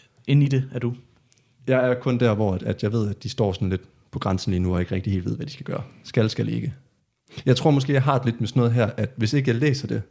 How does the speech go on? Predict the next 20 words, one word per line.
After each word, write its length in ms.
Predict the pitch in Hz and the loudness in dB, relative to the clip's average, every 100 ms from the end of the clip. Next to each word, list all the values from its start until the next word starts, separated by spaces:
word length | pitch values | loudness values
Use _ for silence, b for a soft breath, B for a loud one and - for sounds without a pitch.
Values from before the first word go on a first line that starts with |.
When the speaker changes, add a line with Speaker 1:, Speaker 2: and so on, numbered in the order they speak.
| _ _ _ _ _ - | _ _ _ _ _ -2
Speaker 2:
så 120 | 127 | 0
sker 340 | - - 143 | 2 6 6
det 140 | - 180 | 6 2
ikke 180 | - - _ | -6 -10 _
Speaker 1:
Nej. 180 | 127 127 - | 2 4 4
Speaker 2:
inde 140 | 117 | 2
i 40 | 107 | 2
mit 80 | 104 | 2
hoved. 180 | 104 | 4
Speaker 1:
Du 60 | 101 | 6
er 20 | |
ikke 100 | 156 | 8
sikker 140 | 165 143 | 8 8
på, 60 | |
om 100 | 135 | 8
der 60 | 113 | 8
er 40 | |
krig, 220 | 104 113 | 4 0
faktisk? 340 | 98 85 - - | 0 -6 -8 -8
Speaker 2:
Nej. 220 | - 104 | -2 -2